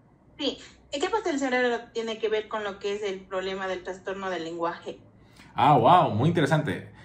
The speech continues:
Speaker 2: A ver, el cerebro, tenemos cerebro, el lado derecho o hemisferio derecho y, y el hemisferio izquierdo. El hemisferio izquierdo está relacionado con el lenguaje. En particular, hay dos sitios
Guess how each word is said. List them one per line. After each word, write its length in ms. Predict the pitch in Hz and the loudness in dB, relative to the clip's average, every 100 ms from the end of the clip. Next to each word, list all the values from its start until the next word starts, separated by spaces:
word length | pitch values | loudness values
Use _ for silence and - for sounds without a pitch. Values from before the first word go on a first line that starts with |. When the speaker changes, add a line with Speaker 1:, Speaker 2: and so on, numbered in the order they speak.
| - - _ - - | -20 -20 _ -10 2
Speaker 2:
A 120 | 127 | 6
ver, 360 | 139 113 - | 6 4 2
el 100 | 131 120 | 0 2
cerebro, 340 | 139 165 190 | 2 4 4
tenemos 360 | 185 175 185 185 | 4 4 4 4
cerebro, 560 | 143 156 175 165 - - | 4 6 6 4 -2 -6
el 160 | 120 | 2
lado 300 | 120 147 160 | 6 8 8
derecho 480 | 139 156 226 - 208 214 | 6 6 4 2 -2 -2
o 80 | 117 | 0
hemisferio 540 | 117 107 - 160 180 175 | 0 0 0 2 4 4
derecho 400 | 190 190 208 208 | 4 2 0 -2
y, 160 | 143 | 2
y 300 | 127 127 127 | 2 2 2
el 120 | 123 127 | 4 4
hemisferio 540 | 120 104 - 151 156 | 2 -2 0 4 6
izquierdo. 580 | 147 - 143 107 87 - - - - - - 120 | 4 2 2 4 0 -6 -14 -20 -20 -20 -10 0
El 160 | 127 | 4
hemisferio 520 | 131 131 - 175 202 | 4 2 2 4 4
izquierdo 840 | 190 - - 220 226 208 214 208 - - | 4 0 -4 2 2 2 0 -2 -6 -8
está 300 | 117 107 151 | -6 2 4
relacionado 580 | 160 160 143 127 139 147 | 6 4 2 6 6 6
con 180 | 143 127 | 2 2
el 100 | 117 | 4
lenguaje. 640 | 104 101 117 92 92 - - | 4 6 4 4 0 -10 -6
En 200 | 120 110 | -2 4
particular, 720 | 123 135 117 135 139 170 175 | 4 4 0 2 6 6 4
hay 160 | 143 151 | 2 2
dos 260 | 156 165 - | 2 0 -2
sitios 720 | 208 202 196 202 196 - | -2 0 2 2 0 -12